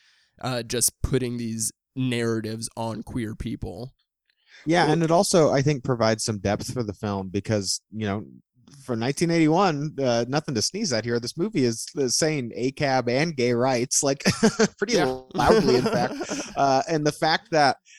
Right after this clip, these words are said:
Speaker 2: I, I, you, you talk about that early scene there. I, I really like this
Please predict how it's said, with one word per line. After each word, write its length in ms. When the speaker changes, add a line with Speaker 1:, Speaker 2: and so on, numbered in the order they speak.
Speaker 2:
I, 200
I, 160
you, 260
you 160
talk 180
about 200
that 120
early 300
scene 400
there. 400
I, 240
I 160
really 460
like 400
this 420